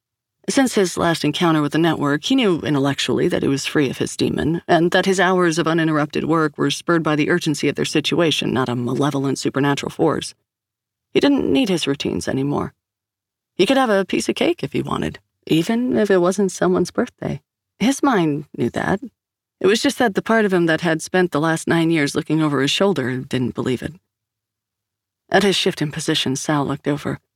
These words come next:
"Did you find Christina?" she asked. Liam nodded. "You sure?" Another nod. Sal glanced up as though she could see through the ceiling to the offices where the leaders of the society were sequestered, determining their next move in the wake of Anjuli's resignation.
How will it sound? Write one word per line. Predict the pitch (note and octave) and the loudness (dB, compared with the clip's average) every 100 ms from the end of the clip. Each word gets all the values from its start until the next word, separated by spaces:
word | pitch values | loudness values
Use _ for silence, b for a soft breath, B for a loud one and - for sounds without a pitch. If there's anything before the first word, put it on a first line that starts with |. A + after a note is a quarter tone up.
| _ _ _ _ _ - | _ _ _ _ _ -4
"Did | G3 F#3+ | -2 0
you | |
find | F#3 F#3+ F3+ | 2 2 2
Christina?" | F#3+ - F3+ A3 _ _ _ - | -2 0 0 -2 _ _ _ -6
she | - F3 | -2 -2
asked. | - E3+ - _ _ _ _ _ _ - | -4 -8 -12 _ _ _ _ _ _ -2
Liam | D3+ D3+ C#3+ | 0 2 0
nodded. | C#3+ C#3+ C#3 - _ _ _ _ _ _ - | 0 -2 -4 -8 _ _ _ _ _ _ -2
"You | E3 | 0
sure?" | - F#3 C#4+ _ _ _ _ _ _ _ _ | 2 0 -2 _ _ _ _ _ _ _ _
Another | C3 D#3+ C3+ | 0 2 2
nod. | B2 B2 E3+ G#3 _ _ _ _ _ _ _ _ _ | 0 0 -2 -6 _ _ _ _ _ _ _ _ _
Sal | - G3 F3 | 0 2 2
glanced | D3+ D#3+ E3 - | 2 0 0 0
up | E3+ D#3+ | 0 0
as | E3 | 0
though | G#3 | 0
she | G3 G#3 | 0 0
could | - F3+ | -2 -2
see | - A#3 | -2 -2
through | - G3+ | 0 -2
the | D#3+ | -2
ceiling | - G3+ E3 D3 | 0 2 2 0
to | D3 | 0
the | D#3 | 0
offices | D#3 C#3+ - C3+ - | 0 -2 -2 -4 -4
where | D3 | -4
the | C#3+ | 0
leaders | D#3+ D3 C3+ | 0 0 -2
of | C#3+ | -4
the | - | -4
society | - C#3 - D3 C#3+ | -6 -4 0 0 0
were | C#3 C#3+ | -2 -2
sequestered, | - - D#3+ - C#3+ C#3+ | -4 -2 -2 -2 -4 0
determining | E3 G3 G3+ F3 D3+ C3+ | 0 2 2 4 2 2
their | D3+ | 2
next | D3+ D3 - | 2 0 0
move | E3+ C#3+ | 0 0
in | - | -2
the | - | -2
wake | D3+ C#3+ | -2 -2
of | C3 | -2
Anjuli's | C#3 E3 C#3+ C3+ | -2 0 -2 -2
resignation. | C#3 C#3+ - D3+ C#3+ C3 | -2 -2 -2 -2 -2 -4